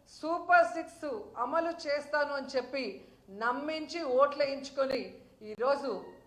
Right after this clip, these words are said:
ఏ విధంగా జనాల్ని ఫూల్స్ చేశారో మనం అందరం కూడా కళ్ళారా చూస్తున్నాం. అంతేకాకుండా గత ఏడాది వాలంటీర్స్‌కి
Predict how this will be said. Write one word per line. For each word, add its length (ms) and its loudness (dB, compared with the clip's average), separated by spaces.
ఏ 100 -4
విధంగా 380 -2
జనాల్ని 500 -2
ఫూల్స్ 520 -8
చేశారో 580 2
మనం 180 0
అందరం 300 0
కూడా 140 0
కళ్ళారా 480 2
చూస్తున్నాం. 460 -6
అంతేకాకుండా 760 6
గత 180 4
ఏడాది 560 10
వాలంటీర్స్‌కి 840 6